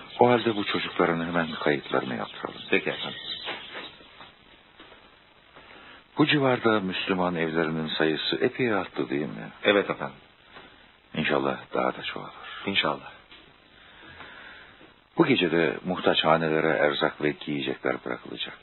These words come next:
Speaker 2: Kim bilir kimler sevinecek.
Speaker 1: Bak, esvaplar, urbalar bu dolapta. Erzakta kilerde.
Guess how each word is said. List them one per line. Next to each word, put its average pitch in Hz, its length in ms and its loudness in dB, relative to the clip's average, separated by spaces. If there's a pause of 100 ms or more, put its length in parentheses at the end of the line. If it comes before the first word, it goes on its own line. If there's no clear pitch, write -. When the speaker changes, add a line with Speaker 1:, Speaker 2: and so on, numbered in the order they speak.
(280)
Speaker 2:
Kim 104 200 -2
bilir 92 220 0
kimler 82 280 0
sevinecek. - 640 -8 (3000)
Speaker 1:
Bak, 92 160 6 (500)
esvaplar, 117 720 6
urbalar 90 600 4
bu 80 120 2
dolapta. 62 580 2 (500)
Erzakta 85 580 4
kilerde. 57 540 0